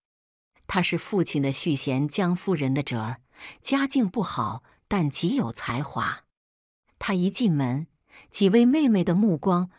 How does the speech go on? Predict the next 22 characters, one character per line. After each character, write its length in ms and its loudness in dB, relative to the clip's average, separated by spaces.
顿 240 4
时 240 0
含 320 -2
羞 240 -2
带 220 -2
怯 240 -4
地 100 -4
看 300 -4
着 100 -6
他。 340 -8
往 220 4
年 360 -2
宋 320 2
元 300 2
可 200 -2
没 200 0
这 160 -2
么 140 2
受 240 -2
人 200 -2
喜 220 -6
欢， 300 -10